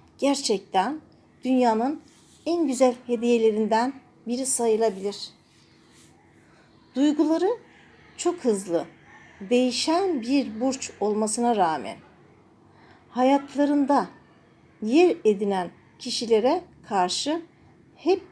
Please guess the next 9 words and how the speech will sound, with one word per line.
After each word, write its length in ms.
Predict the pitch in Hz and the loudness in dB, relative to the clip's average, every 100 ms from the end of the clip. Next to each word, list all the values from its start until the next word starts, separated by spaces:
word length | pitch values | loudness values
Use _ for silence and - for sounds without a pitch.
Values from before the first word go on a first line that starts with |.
| - _ _ - | -20 _ _ -4
iyi 280 | 208 311 233 | 0 0 0
yaklaşımlar 720 | 202 196 202 202 196 180 170 - _ | -4 -8 -8 -6 -2 -2 -2 -10 _
sergilerler. 1080 | - - 185 170 165 156 147 131 117 - - _ _ _ _ _ _ _ _ _ _ _ _ _ - - - - _ _ | -8 -4 -4 -4 -4 -4 -4 -6 -10 -12 -20 _ _ _ _ _ _ _ _ _ _ _ _ _ -20 -20 -20 -20 _ _
Tek 200 | - 427 - - | 2 2 2 0
olumsuz 480 | 339 339 330 339 - | 2 2 0 -2 0
özellik 680 | 262 220 233 220 320 330 - _ _ - | 0 4 4 4 -4 -4 -16 _ _ -2
olarak 480 | 220 190 214 330 - - _ _ _ _ _ | 0 4 2 0 -4 -20 _ _ _ _ _
aşırı 520 | 254 262 - 294 320 214 | -6 -4 -2 -2 -2 -4
dikkatsiz 1040 | 220 - 214 208 - 214 - - - | -12 -6 -4 -4 -4 -4 -4 -4 -8